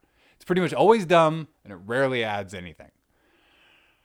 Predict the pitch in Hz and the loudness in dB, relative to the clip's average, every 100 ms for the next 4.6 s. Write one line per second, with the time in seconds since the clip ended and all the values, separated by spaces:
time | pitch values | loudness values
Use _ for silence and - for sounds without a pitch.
0 | _ - 196 247 269 220 202 226 202 220 | _ -4 -2 -2 -2 -2 -2 -2 -2 -4
1 | 196 - 202 208 196 175 - 185 196 160 | -4 -6 -6 -6 -8 -10 -6 -6 -4 -8
2 | 127 123 160 - 160 170 135 123 147 147 | -6 -6 -6 -6 -6 -6 -6 -6 -6 -8
3 | 120 156 175 110 101 - - - 117 180 | -8 -8 -6 -8 -10 -12 -16 -12 -10 -8
4 | 156 117 98 90 87 80 | -8 -8 -12 -14 -16 -18